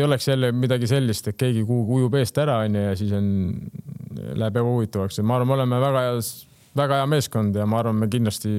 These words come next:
hakkame neile kuskil vastu, et selles mõttes, et jah, kahjuks praegu, ütleme, Flora on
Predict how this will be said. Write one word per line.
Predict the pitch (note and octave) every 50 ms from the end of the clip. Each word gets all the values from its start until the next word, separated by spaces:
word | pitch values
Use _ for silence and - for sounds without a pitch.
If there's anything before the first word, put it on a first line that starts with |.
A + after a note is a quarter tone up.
| G2+ G2+ G2 G2+ - - - - - - - - - - - -
hakkame | C3+ C3+ - - A2+ A2 A2
neile | A2 G#2+ A2 A2 A2 - - - - - - F#2 D#3 -
kuskil | - A#2 - - A#2
vastu, | A2+ B2 B2 - - - A2 G2
et | F#2
selles | - - G#2 G2
mõttes, | G2 G2 F#2+ - - G#2
et | G2 -
jah, | C3 C#3 D3 D#3+ - _ _ _ _ _ _ _ _ _ - -
kahjuks | - C3 B2 A#2 - -
praegu, | - C3+ C3+ C3 C3 A#2+ A#2+ B2+ B2+ B2 B2 B2 A#2+ A#2+
ütleme, | B2 A#2+ - B2+ B2 B2 A#2+
Flora | - - C#3 C#3 C3+ C3+ C3+ C3
on | C3 B2+ B2+